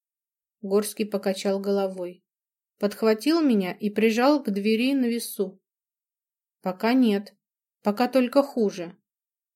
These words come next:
Как мне теперь застегнуться?" "А ты подумай".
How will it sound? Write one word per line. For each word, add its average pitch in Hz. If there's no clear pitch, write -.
Как 277
мне 226
теперь 208
застегнуться?" 196
"А 202
ты 202
подумай". 226